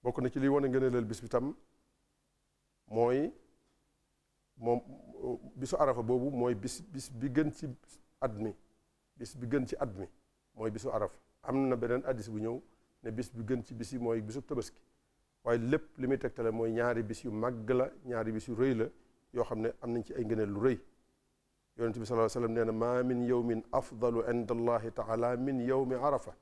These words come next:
ينزل الله تع-، تعالى إلى، إلى السماء الدنيا فيباهي بأهل الأرض أهل السماء." Nee na Yonent bi sallallahu alayhi wa sallam nee na,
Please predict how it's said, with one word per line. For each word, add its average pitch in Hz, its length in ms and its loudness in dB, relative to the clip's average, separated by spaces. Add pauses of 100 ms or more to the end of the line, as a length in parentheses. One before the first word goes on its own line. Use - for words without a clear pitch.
(580)
ينزل 120 340 0
الله 117 420 4
تع-، 117 340 -2
تعالى 117 500 2
إلى، 127 160 4 (240)
إلى 135 80 -2
السماء 123 400 0
الدنيا 113 520 0 (760)
فيباهي 123 1000 2
بأهل 117 360 -2
الأرض 113 360 -2
أهل 123 240 -2
السماء." 107 420 -2 (1200)
Nee 110 60 -14
na 113 80 -2
Yonent 123 420 0
bi 117 60 -6
sallallahu 117 240 2
alayhi 117 80 -2
wa 117 40 4
sallam 117 120 0
nee 120 100 4
na, 123 80 2